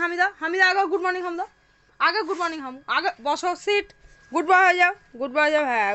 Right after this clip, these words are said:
গুড বয়, এটা হচ্ছে গুড বয়। আগে হামু দাও, আর তুমি হামু, বাবা রে, ধর, ব্যাস, সকালবেলায় বায়না আবদার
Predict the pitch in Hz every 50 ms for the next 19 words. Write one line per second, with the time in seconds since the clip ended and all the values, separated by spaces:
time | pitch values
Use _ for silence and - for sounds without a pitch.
0 | 208 226 311 381 427 440 403 311 226 226 220 202 208 208 262 262 220 254 233 254
1 | 247 214 196 190 180 175 170 _ _ - - 233 240 269 254 262 277 294 302 311
2 | 311 330 381 _ _ _ _ _ _ - - 277 320 269 - 269 233 220 247 269
3 | 311 359 - _ _ _ _ _ - - - - - - - 269 370 415 392 370
4 | - _ _ _ _ _ _ _ _ _ _ - - - 214 233 285 254 - -
5 | _ _ _ - - - _ _ - - - - - - - - - - - -
6 | _ _ - - - - - - - - - - - - - - - - 139 139
7 | - - - - - - - - - - - - - - - - - - - -
8 | - _ _ _ _ _ _ _ _ _ _ _ _ _ _ - _ _ _ _
9 | _ - 180 180 175 180 185 190 180 190 180 175 175 185 214 233 220 190 170 165
10 | 196 226 285